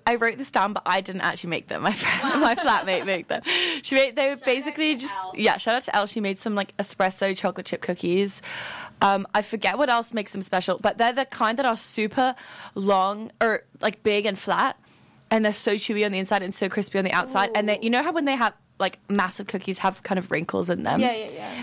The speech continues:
Speaker 1: Uh, 'cause you, like, bang it down. You have to
Speaker 2: Yeah.
Speaker 1: um,
Speaker 3: Yeah, yeah.
Speaker 1: bang it
Speaker 3: Like
Speaker 1: while it's cooking.
Speaker 2: Yeah.
Speaker 1: And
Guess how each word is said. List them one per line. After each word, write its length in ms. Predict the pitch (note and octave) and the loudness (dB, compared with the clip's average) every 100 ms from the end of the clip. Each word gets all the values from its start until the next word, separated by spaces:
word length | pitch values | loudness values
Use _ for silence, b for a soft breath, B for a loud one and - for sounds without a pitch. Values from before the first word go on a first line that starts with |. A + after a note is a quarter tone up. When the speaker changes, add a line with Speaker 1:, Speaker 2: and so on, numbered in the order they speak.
| - | -6
Speaker 1:
Uh, 60 | A3+ | 0
'cause 240 | A3+ F#3 | 0 2
you, 80 | F#3 | 2
like, 220 | F3+ - | 0 0
bang 220 | F#3+ F3+ | 2 2
it 120 | F3 | -2
down. 360 | - C#3+ G2+ - - | 0 0 0 -6 -12
You 60 | |
have 80 | G2+ | -12
to 100 | - G3 - - - | -12 -20 -20 -20 -14
Speaker 2:
Yeah. 200 | A#3+ - - - | -12 -12 -14 0
Speaker 1:
um, 380 | B3+ G#3+ F#3+ F#3+ - - - | 0 2 -6 -8 -16 -20 -12
Speaker 3:
Yeah, 240 | A#3+ G#3+ F#3 | -2 -2 0
yeah. 100 | G3 | 0
Speaker 1:
bang 200 | F#3 F#3 | 2 2
it 100 | G3 | 2
Speaker 3:
Like 40 | |
Speaker 1:
while 140 | G3+ F3+ | 2 2
it's 120 | - | -2
cooking. 440 | - F#3 E3+ G#3 C#4 | -6 -2 -2 -2 -4
Speaker 2:
Yeah. 60 | - - _ - _ - - - - | -12 -20 _ -20 _ -20 -20 -4 0
Speaker 1:
And 240 | G#3+ | 2